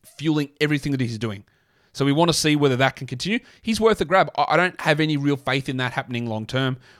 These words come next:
or him being even anything remotely close to a twelve team league guy long-term.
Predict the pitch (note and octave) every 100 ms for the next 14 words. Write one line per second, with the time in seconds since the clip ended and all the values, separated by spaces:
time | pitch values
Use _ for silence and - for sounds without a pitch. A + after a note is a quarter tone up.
0 | - A2 B2 A2 B2 B2 B2 B2+ C#3 D3+
1 | C3+ - D3 D3+ - C#3+ C3 A#2+ B2 C3
2 | C3 - B2+ B2 A#2 A#2 A#2 A#2 B2+ A2+
3 | A2+ A2 A2 A2 A2 G#2+ A2 F2+